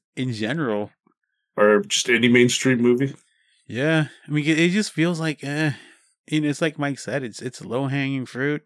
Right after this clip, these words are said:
Speaker 1: but most of the stuff we've seen, too. I mean, it, it, it actually feels nice watching stuff we've never seen before.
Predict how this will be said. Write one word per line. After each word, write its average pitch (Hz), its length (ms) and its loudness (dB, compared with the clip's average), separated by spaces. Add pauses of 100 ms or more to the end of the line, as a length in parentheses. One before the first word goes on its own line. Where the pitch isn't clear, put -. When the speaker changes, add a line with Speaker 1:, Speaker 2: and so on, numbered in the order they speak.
(140)
Speaker 1:
but 107 240 -2 (420)
most 143 260 -2
of 165 60 0
the 165 80 2
stuff 151 260 -6
we've 135 200 -2
seen, 135 400 -2
too. 117 480 -6 (340)
I 139 60 -2
mean, 131 120 -2
it, 139 160 -4
it, 147 180 2
it 147 100 0
actually 160 340 0
feels 143 280 -2
nice 120 280 -2
watching 117 460 -2
stuff 113 240 -4
we've 107 180 -4
never 110 320 -2
seen 165 280 -4
before. 87 460 -8